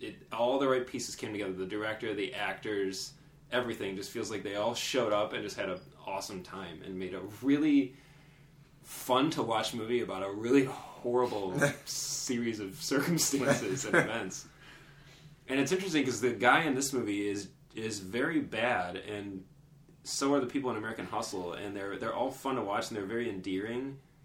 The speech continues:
Speaker 1: But I just walk away from both movies like, ugh,
Speaker 2: <laughs>
Speaker 1: just, like, needing a shower. And, uh, in a way, this one's almost worse, but in a way, American Hustle's worse. So, uh, next week, I guess I'll, I'll be able to talk a little bit more about that. But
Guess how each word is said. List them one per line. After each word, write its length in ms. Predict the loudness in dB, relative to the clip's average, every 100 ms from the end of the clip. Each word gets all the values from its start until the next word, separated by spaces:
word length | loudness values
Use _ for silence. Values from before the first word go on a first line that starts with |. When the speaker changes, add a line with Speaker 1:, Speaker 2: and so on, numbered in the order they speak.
| -20 _ -20 -6
Speaker 1:
But 280 | -2 -2 -4
I 120 | -4
just 280 | -4 -6 -6
walk 300 | -2 -2 0
away 140 | -2
from 160 | -2 -4
both 200 | -4 -4
movies 280 | -4 -6 -6
like, 140 | -10 -8 -6
ugh, 380 | -6 -6 -8 -12 -14 -12 2
Speaker 2:
<laughs> 240 | 4 8 10 10
Speaker 1:
just, 160 | 10 8
like, 240 | 8 8
needing 280 | 8 8 6
a 40 | 4
shower. 500 | 0 2 4 2 -2 -10 -18 -20 -20 -20 -20 -20 -8
And, 580 | -4 -2 -2 -4 -6 -10 -14 -20 -20 -20 -20 -20 -20 -20 -20 -14 -8
uh, 40 | -6 -6 -4
in 120 | 2
a 40 | 6
way, 200 | 8 8
this 160 | 6 2
one's 140 | 0
almost 200 | 0 0
worse, 540 | -4 -2 -2 -2 -4 -4
but 220 | -2 -2
in 180 | -4 -6
a 60 |
way, 240 | -4 -2 -4
American 320 | -6 -8 -10
Hustle's 340 | -12 -10 -12
worse. 300 | -12 -12 -8
So, 160 | -6 -4
uh, 40 | -6 -8 -12 -18 -8
next 260 | 0 0 0
week, 140 | -2
I 80 | 0
guess 160 | -2 -2
I'll, 180 | -4 -4
I'll 120 | -4
be 80 | -4
able 160 | -4
to 40 | -4
talk 200 | -6 -6
a 20 |
little 160 | -6 -6
bit 80 |
more 100 | -8 -10
about 180 | -8
that. 260 | -8 -10 -10
But 160 | -12